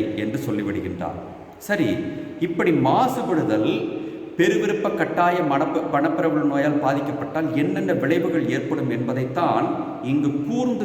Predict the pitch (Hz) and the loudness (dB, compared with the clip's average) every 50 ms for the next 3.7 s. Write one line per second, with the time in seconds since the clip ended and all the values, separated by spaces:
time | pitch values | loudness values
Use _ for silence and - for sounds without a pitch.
0 | 127 123 135 131 - 160 - - - - - 104 98 95 101 - - - - - | 0 0 2 2 4 4 4 2 2 0 0 -2 -4 -4 -6 -8 -8 -10 -10 -12
1 | - - - - - - - 120 147 180 214 240 240 208 175 143 123 - 107 104 | -12 -14 -16 -16 -18 -12 -6 -2 -2 0 2 2 4 4 4 4 2 2 0 0
2 | 101 - - 190 175 117 110 127 - - - - - - - - 160 170 180 196 | -2 -2 -2 -2 0 0 0 0 -2 -2 -4 -6 -8 -10 -10 -4 -4 -2 0 0
3 | 185 180 160 - - 190 214 247 277 285 285 285 285 285 | 2 2 2 2 2 0 0 2 2 2 2 4 2 2